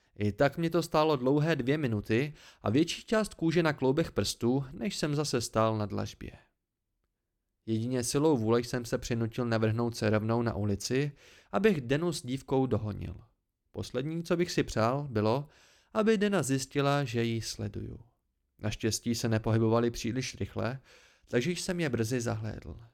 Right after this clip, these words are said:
Dena děvče zavedla do příjemnější čtvrti a do slušně vyhlížejícího hostince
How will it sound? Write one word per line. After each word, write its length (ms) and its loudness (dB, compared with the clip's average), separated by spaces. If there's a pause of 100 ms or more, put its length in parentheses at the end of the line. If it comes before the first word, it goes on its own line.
(580)
Dena 260 -2
děvče 340 2
zavedla 420 2
do 140 4
příjemnější 640 -4
čtvrti 560 -2
a 120 -2
do 140 0
slušně 400 -4
vyhlížejícího 680 2
hostince 720 -4